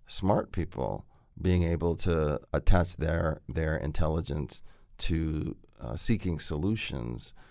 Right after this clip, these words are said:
that might be enduring, and that'll be a very good thing.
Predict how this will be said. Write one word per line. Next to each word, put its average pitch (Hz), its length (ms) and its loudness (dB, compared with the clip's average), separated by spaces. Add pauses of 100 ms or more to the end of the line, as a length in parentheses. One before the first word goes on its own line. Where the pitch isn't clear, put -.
(220)
that - 260 0
might 80 280 -2
be 80 100 2
enduring, 71 440 0
and 71 100 -2
that'll 67 160 -4
be 69 160 -4
a 58 60 -6
very 62 260 -6
good 60 220 -10
thing. 50 260 -10